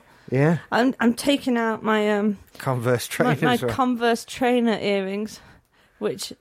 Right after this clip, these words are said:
Speaker 2: people at work have insisted look like pork chops.
Speaker 1: Do you know this dog's not left my side yet? He's waiting for me to open
Speaker 2: <laughs>
Speaker 1: that
Speaker 2: Yes.
Speaker 1: 'cause he's thinking it might be something for him.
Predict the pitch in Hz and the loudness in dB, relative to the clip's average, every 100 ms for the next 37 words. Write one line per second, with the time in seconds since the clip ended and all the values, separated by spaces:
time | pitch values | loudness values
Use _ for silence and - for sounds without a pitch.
0 | _ - 240 - 226 220 214 208 196 - | _ -8 -6 -6 -6 -2 -2 -4 -12 -10
1 | 220 214 - 240 - - 208 220 - 196 | -4 -4 0 0 0 -2 0 0 0 -4
2 | - - 214 190 196 208 - - - - | -4 0 0 0 -2 -4 -4 -6 -16 -20
3 | _ 147 160 170 147 - 143 135 123 123 | _ -2 2 2 0 2 0 0 2 2
4 | 113 113 120 110 - 120 110 92 101 98 | 2 0 0 -2 2 2 2 0 -2 2
5 | 117 113 113 104 113 110 107 - - - | 4 4 -2 -4 -4 -2 -2 2 2 4
6 | 339 392 320 330 320 320 - 247 - 127 | 2 4 4 4 4 2 -2 -8 -4 -4
7 | 117 113 - 123 117 120 110 113 117 120 | -2 -6 -6 -6 -6 -4 -4 0 4 4
8 | 110 98 104 - 110 95 101 95 - 101 | 4 0 -2 2 2 2 -2 -2 -4 -2
9 | 117 95 | 0 -2